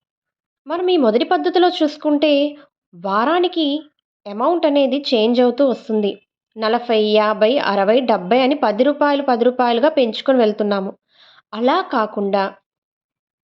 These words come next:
ఇక రెండో పద్ధతి, మూడో పద్ధతి కూడా చూసుకోగలిగితే మీరు ఏ పద్ధతి నచ్చిందో ఒక్కసారి ఆలోచించుకోండి. అంటే మనం స్కూల్ పిల్లలు అనుకోండి, ఒక విధంగా ఎఫర్ట్ చేయగలరు.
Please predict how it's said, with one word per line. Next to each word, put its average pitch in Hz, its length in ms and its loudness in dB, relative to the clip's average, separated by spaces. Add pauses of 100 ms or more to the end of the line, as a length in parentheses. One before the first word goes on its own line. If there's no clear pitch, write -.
(400)
ఇక 294 160 -6
రెండో 285 420 2
పద్ధతి, 302 480 0
మూడో 233 340 4
పద్ధతి 269 380 0
కూడా 269 180 4
చూసుకోగలిగితే 220 840 0
మీరు 202 260 -2 (300)
ఏ 208 140 0
పద్ధతి 302 360 0
నచ్చిందో 240 520 0 (320)
ఒక్కసారి 220 440 -6
ఆలోచించుకోండి. 196 840 -4 (400)
అంటే 220 280 -6 (560)
మనం 262 240 -4 (300)
స్కూల్ 349 400 -2
పిల్లలు 320 260 2
అనుకోండి, 247 480 0 (460)
ఒక 208 200 -6
విధంగా 294 400 2
ఎఫర్ట్ 247 300 -2
చేయగలరు. 208 540 0